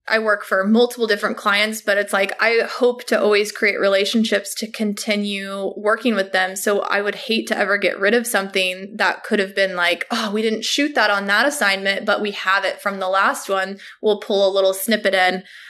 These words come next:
especially for video. That's so, so helpful.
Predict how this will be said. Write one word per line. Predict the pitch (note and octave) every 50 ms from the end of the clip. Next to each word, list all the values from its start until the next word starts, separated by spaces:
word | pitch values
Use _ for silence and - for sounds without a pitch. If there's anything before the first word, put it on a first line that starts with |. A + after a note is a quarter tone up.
| - - _
especially | - G#3+ - - A3 A3 A3+ - A3+ G#3
for | G#3 - G3+ F#3
video. | F#3+ F#3 F3+ F#3+ F#3 F3+ F3 F3
That's | F3 F3 F3 - - - - - - - -
so, | - - - - - - - G#3 G3+ G3 G3 F#3+ F#3+ F#3+ F3+ F3+ F3+ - - - _ _ _
so | - - - - G#3 F#3 F#3
helpful. | F3+ E3 - - - - G#2+ D3 - -